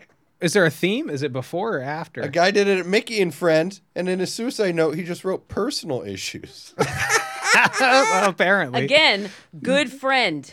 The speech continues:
Speaker 1: No shit, personal issues.
Speaker 3: Good friend, not telling anyone. <coughs> What, uh, does it ever say what level?
Speaker 2: Top floor. Mickey and Friends.
Speaker 3: Mini, okay.
Speaker 2: Top floor.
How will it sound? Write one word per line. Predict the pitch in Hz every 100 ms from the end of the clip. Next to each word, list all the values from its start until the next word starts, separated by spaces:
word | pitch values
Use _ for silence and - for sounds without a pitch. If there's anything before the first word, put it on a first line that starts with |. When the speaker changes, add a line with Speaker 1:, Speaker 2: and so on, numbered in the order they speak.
| - -
Speaker 1:
No | - 202 196
shit, | - - 226 196 120
personal | - 151 135 151 127
issues. | 117 110 113 92
Speaker 3:
Good | 226 220
friend, | 208 202 160
not | 170 165
telling | 180 160 156
anyone. | 165 156 139 131 123 - - _ _ -
<coughs> | - - - - -
What, | 190 202 208 _ -
uh, | 185 185 127
does | 175
it | 196
ever | 220 277
say | 294 277
what | 220 165
level? | 156 175 262 320 _ _ _ _ _ _ _ _ _ _ _ - _ _
Speaker 2:
Top | 147 151 -
floor. | 156 131 127 _ _
Mickey | - 156 156
and | 180 170
Friends. | 165 151 160 170 -
Speaker 3:
Mini, | 139 135 135 139 165
okay. | 131
Speaker 2:
Top | 127 123 117
floor. | - 151 117